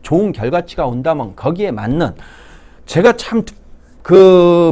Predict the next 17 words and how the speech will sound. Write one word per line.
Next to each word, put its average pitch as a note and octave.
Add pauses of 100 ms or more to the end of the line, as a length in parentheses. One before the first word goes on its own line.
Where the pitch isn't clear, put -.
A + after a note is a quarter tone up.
미국 B3
제품을 F#3
보면요. D#3
화장품이 G#3
메디컬 G3+
코스메틱이라고 D#3+
그래가지고 C3 (500)
어, B2+
화장품과 A3+ (340)
그 C#3
다음에 D#3+ (520)
어, A2+
의약품의 F3
경계가 C3+
모호한 A2+ (720)
그래서 B2+
중간, E3